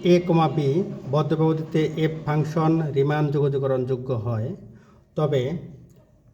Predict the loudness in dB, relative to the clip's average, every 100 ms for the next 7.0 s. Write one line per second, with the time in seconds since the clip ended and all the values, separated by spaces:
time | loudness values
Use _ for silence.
0 | _ _ _ _ 2 4 4 2 0 0
1 | 0 -4 -8 -18 -20 -20 _ -20 _ _
2 | -10 -8 -8 -16 -20 -20 -20 _ -20 _
3 | _ -20 -20 -20 -20 -20 _ -4 0 2
4 | 0 -4 -12 -18 -20 -20 _ 2 6 6
5 | 4 0 -2 -4 -4 -2 0 0 -2 -2
6 | -2 -2 -4 -2 -4 -6 -8 -10 -14